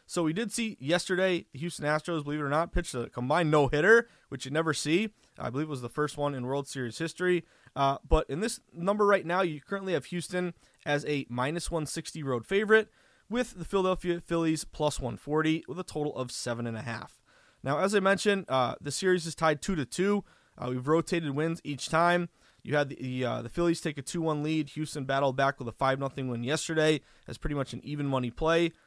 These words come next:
to tie it up. So if you look at the series price now, now we're looking at a best of three.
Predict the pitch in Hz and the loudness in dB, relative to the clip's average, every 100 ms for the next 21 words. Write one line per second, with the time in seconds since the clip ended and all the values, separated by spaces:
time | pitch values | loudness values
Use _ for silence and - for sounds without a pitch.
0 | - - 139 120 123 175 - _ _ _ | -18 -4 -2 2 6 6 4 _ _ _
1 | - 165 220 156 240 - 262 240 - 139 | -8 -4 -2 -2 -2 2 2 4 2 0
2 | - 123 123 139 190 208 190 190 175 165 | 0 -2 0 2 2 2 0 -2 -2 0
3 | 151 - 143 147 - 123 - 143 160 190 | -2 0 -2 -2 -4 -8 -6 0 4 4
4 | 208 | 4